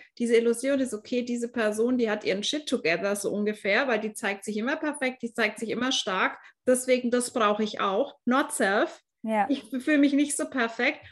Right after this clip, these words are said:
Speaker 1: Und wenn ich zu der Person gehe, dann werde ich vielleicht endlich perfekt. Und dann werde
Speaker 2: Ja.
Speaker 1: ich mich immer stark fühlen. Und das ist natürlich eine ganz gefährliche Illusion, weil wir dann nie ankommen werden.
Speaker 2: Richtig.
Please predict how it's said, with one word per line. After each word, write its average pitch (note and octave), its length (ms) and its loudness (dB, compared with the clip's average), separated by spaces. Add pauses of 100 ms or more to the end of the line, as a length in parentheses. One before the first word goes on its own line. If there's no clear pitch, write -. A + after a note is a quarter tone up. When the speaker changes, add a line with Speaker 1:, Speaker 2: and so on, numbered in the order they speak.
(120)
Speaker 1:
Und A#3+ 80 4
wenn B3 160 6
ich C#4 120 2
zu C4 120 -4
der A#3+ 140 4
Person A#3+ 600 2
gehe, A3+ 200 2
dann G3+ 200 0
werde F#3 240 -2
ich F#3 140 -10
vielleicht F#3 300 -8
endlich - 380 -12
perfekt. - 500 -14
Und F3+ 60 -8
dann - 120 -8
werde G#3 140 -4
Speaker 2:
Ja. G#3 40 -4
Speaker 1:
ich G3 60 -4
mich - 160 -12
immer G3+ 260 0
stark - 420 -6
fühlen. - 360 -10 (400)
Und G#3+ 100 -2
das A3+ 140 0
ist B3 120 -4
natürlich A3 460 -2
eine G#3 160 -4
ganz G3+ 260 -2
gefährliche C#4 460 -2
Illusion, G#3 640 -2 (160)
weil G3 160 0
wir F#3+ 80 -4
dann F#3 160 -2
nie F#3 100 -4
ankommen G3+ 420 -6
werden. - 340 -14 (360)
Speaker 2:
Richtig. A3 500 -4